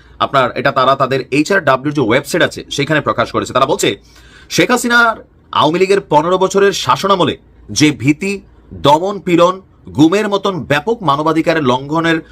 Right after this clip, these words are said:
ঘটনা ঘটত, তার কিছুটা অবসান হচ্ছে। তবে অন্তর্বর্তী সরকার কথিত রাজনৈতিক বিরোধীদের দমনে নির্বিচারে আটক করছে,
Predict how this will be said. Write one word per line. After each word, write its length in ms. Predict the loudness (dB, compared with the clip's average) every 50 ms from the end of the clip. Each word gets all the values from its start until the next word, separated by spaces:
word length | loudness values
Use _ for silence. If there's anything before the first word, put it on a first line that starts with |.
| -20 -18 -10
ঘটনা 400 | -4 0 0 0 0 0 0 2
ঘটত, 360 | 2 0 0 0 -2 -4 -4 -4 _ _ _ _ _ 0
তার 260 | 2 2 4 2 0
কিছুটা 300 | -2 -4 -6 -4 -2 -2
অবসান 380 | 0 0 -2 -2 -2 -2 -2
হচ্ছে। 320 | -2 -2 -2 -2 -2 -4 -2
তবে 380 | 0 2 2 2 2 0 -2 -4 -6 _ _ -20 -20 -20 -20 -20 -20 -20 -20 -8 -2 0
অন্তর্বর্তী 500 | 0 0 0 0 -2 -2 -2 0 -2 0
সরকার 380 | 2 2 2 2 2 0 -2 -2 -4 _ _ -2
কথিত 400 | 0 0 0 0 -4 -4 0 2
রাজনৈতিক 880 | 4 4 4 2 2 2 2 2 2 0 -4 -6 -4 -2 -2 -4 -2 0
বিরোধীদের 600 | 2 2 2 2 0 0 0 0 0 0 -2 0
দমনে 360 | 0 0 2 2 0 -2 -2 -6 _ -20 -20 -20 -14 -6
নির্বিচারে 800 | -2 0 2 2 2 0 -2 -4 -2 2 2 2 2 2 0 -2 -2 -2
আটক 280 | -2 -2 0 0 -2
করছে, 480 | -2 -2 -4 -6 -4 -2 -2 -4 -4 -4